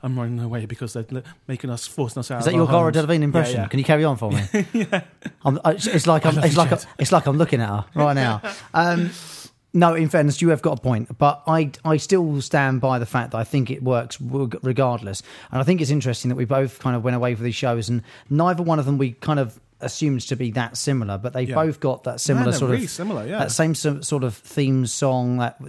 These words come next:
Speaker 2: yeah, that music for the start. They've both got an introduction
Speaker 1: Yeah.
Speaker 2: in their own way.
Speaker 1: Mm-hmm.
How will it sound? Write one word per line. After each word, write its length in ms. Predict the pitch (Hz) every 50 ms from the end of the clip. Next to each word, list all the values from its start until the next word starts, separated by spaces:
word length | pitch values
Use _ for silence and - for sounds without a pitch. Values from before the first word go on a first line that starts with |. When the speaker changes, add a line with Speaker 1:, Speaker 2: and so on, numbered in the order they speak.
| 147
Speaker 2:
yeah, 120 | - 135 120
that 160 | 113 120 120
music 520 | 135 139 135 127 117 123 127 123 120 -
for 200 | - _ - 135
the 80 | 117 120
start. 500 | 110 - - 131 123 123 123 120 120 - - - - - - - _
They've 100 | - -
both 180 | - 151 143 -
got 140 | - 160 147
an 60 | 135
introduction 800 | 131 120 - - 139 131 - - - - 135 123 123 123 135 - _
Speaker 1:
Yeah. 100 | - 120
Speaker 2:
in 100 | 143 139 135
their 140 | 135 127 123
own 200 | 120 117 110 117
way. 400 | 127 131 127 127 127 131 127 117 - _ -
Speaker 1:
Mm-hmm. 200 | 131 123 131 143